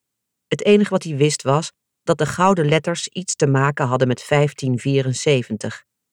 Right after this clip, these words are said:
het jaartal van het Leids ontzet, en haring en wittebrood. De man slenterde verder. Het was al bijna drie uur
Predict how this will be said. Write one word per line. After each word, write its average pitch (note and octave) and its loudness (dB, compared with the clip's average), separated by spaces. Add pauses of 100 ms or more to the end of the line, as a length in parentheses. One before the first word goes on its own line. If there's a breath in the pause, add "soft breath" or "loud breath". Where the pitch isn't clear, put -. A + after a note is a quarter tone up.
(180)
het D3 0
jaartal D3 2
van C#3+ 0
het C3 2
Leids C3 2
ontzet, C#3 -4 (640)
en F#3+ 4
haring C3+ 2
en D3+ 4
wittebrood. A2 -4 (1300)
De D3+ 2
man C3+ 4
slenterde B2+ 0
verder. B2 -4 (960)
Het D#3+ -2
was F3 2
al E3+ 2
bijna D#3 4
drie C#3+ 0
uur C#3+ 0